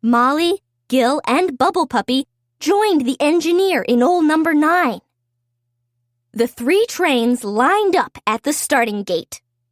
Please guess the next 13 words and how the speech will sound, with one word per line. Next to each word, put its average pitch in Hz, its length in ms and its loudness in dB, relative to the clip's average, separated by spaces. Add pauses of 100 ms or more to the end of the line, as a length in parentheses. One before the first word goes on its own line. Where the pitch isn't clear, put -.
(520)
Ladies 370 840 0
and 359 360 0
gentlemen, 247 580 -2
start - 560 -2
your 392 220 -2
engines, 208 800 -4 (200)
called 220 300 0
the 202 120 -2
announcer. 214 520 0 (880)
A 220 80 0
checkered 370 500 -2
flag 254 440 0
dropped, - 460 -4